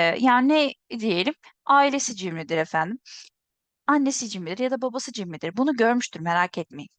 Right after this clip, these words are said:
Yani narsist bunu tatmıştır, bu cimriliği tatmıştır. Yani büyük ihtimal onun başında da zamanında onu parayla kontrol eden bir ebeveyni,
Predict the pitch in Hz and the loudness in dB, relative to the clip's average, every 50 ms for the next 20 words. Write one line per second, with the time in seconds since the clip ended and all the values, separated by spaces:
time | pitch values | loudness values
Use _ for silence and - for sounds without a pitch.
0 | _ _ 226 185 208 226 247 269 254 269 262 - - 247 269 262 - 233 208 - | _ _ -6 -2 2 2 2 2 2 0 -6 -6 -4 -4 -4 -4 -2 -2 -4 -4
1 | - 240 - - 190 196 220 214 202 233 226 226 226 233 254 254 - 202 156 - | -4 -12 -12 -12 -12 -12 -10 -10 -8 -6 -6 -4 -2 -2 -4 -4 -4 -6 -8 -6
2 | - 214 202 - - - - - - - - - - - - - - 214 233 226 | -8 -10 -10 -10 -12 -14 -14 -14 -14 -16 -14 -14 -14 -14 -16 -10 -2 0 2 2
3 | 233 226 233 226 208 254 302 311 - 294 254 - 233 233 247 269 - - 220 233 | 2 2 0 -2 -4 -6 -6 -6 -6 -8 -6 -2 0 2 2 2 0 -2 -4 -2
4 | 269 285 254 233 233 - - 240 240 254 285 269 220 202 196 208 220 226 233 233 | -2 -2 0 0 0 0 -2 -2 0 0 0 0 0 -2 0 -2 -2 0 0 0
5 | 233 220 226 233 254 - - 247 262 247 - 233 220 233 247 240 220 - - 208 | 0 0 -2 -6 -8 -8 -8 -8 -8 -6 -2 0 2 2 4 2 2 0 0 -4
6 | 196 196 208 - 262 247 202 185 196 220 226 233 240 254 - _ 202 202 208 226 | -4 -4 -2 -2 0 0 0 2 2 0 0 0 -2 -6 -4 _ -4 -2 -2 -4
7 | 214 202 220 190 180 170 165 175 208 | -4 -4 -4 -4 -6 -8 -8 -10 -10